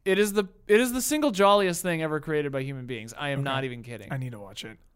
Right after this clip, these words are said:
Speaker 2: immediately.
Speaker 1: And there's no, like, for me anyway, there's no, there was no, like, tinge of sadness to it.
Speaker 2: Okay.
Speaker 1: Like, Winnie the Pooh sometimes gives me a little sadness.
Speaker 2: Yeah.
Speaker 1: Whereas Paddington two is just,
Speaker 2: When
Speaker 1: like,
Speaker 2: it's,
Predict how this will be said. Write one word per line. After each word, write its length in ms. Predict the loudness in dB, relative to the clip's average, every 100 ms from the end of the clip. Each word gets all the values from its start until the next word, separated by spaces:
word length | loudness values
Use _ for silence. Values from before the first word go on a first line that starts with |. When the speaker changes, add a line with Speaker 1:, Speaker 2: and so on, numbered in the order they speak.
| -12
Speaker 2:
immediately. 520 | -10 -10 -10 -8 -2
Speaker 1:
And 120 | 4
there's 180 | 4 6
no, 220 | 6 8
like, 400 | 8 6 4 -4 -20 _ _
for 140 | -2
me 180 | 2 4
anyway, 260 | 4 4 4
there's 180 | 2 2
no, 240 | 2 2 0 -6
there 120 | 0
was 160 | 2 2
no, 200 | 4 4
like, 260 | 4 2 -4
tinge 320 | -2 0 0
of 100 | -2
sadness 600 | 0 0 0 -4 -8 -8
to 180 | -4 -2
it. 180 | -4 -8
Speaker 2:
Okay. 200 | -10 -10 -8 2
Speaker 1:
Like, 160 | 4
Winnie 180 | 6 4
the 100 | 4
Pooh 240 | 4 4 4
sometimes 440 | 0 0 -2 -2
gives 180 | -4 -2
me 80 | -2
a 80 |
little 140 | 0 -2
sadness. 720 | -2 0 2 0 -4 -12 -12
Speaker 2:
Yeah. 180 | -2 -2 -2 -12 _ _ _
Speaker 1:
Whereas 320 | 0 6 6 4
Paddington 560 | 2 4 2 -2 -6
two 540 | -4 -2 0 0 -4 -10 _ _ _ _ _ _
is 240 | -4 -4
just, 280 | 0 0 4
Speaker 2:
When 100 | 4
Speaker 1:
like, 120 | 4
Speaker 2:
it's, 100 | -2